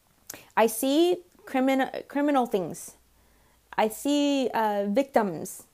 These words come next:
I see perpetrators. I see that. And it's hard for me to deny that that doesn't exist. But in the metaphysical world, in the concept, in spirituality,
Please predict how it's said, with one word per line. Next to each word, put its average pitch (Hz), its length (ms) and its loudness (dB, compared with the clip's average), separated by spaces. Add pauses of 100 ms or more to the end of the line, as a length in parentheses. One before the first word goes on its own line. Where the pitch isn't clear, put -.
(300)
I 233 120 4
see 262 320 0
perpetrators. 247 720 -2
I 214 100 -4
see 285 360 -2
that. 196 420 -2 (200)
And 220 120 0
it's 240 140 -4
hard 277 420 4
for 285 180 -6
me 247 280 0
to 233 140 -4
deny 185 720 -4 (220)
that 175 160 -6
that 190 240 0
doesn't 175 260 -2
exist. - 540 -8 (480)
But 262 260 6
in 403 380 6
the 339 60 4
metaphysical 247 1120 4
world, 202 400 0
in 226 200 2
the 285 120 4
concept, 196 720 -8
in 240 140 0
spirituality, 233 960 -2